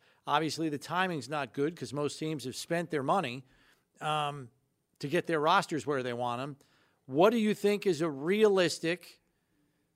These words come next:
number for Hopkins to sign for? I mean,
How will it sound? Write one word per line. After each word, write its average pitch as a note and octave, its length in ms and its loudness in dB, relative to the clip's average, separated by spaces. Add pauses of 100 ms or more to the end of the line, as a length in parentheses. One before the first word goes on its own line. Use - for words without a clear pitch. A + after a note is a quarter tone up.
(280)
number E3 760 0 (580)
for D#3 200 2
Hopkins E3 560 2
to D3 100 -6
sign F3+ 400 2
for? B2+ 500 -4 (480)
I C#3+ 100 -10
mean, C#3+ 340 -4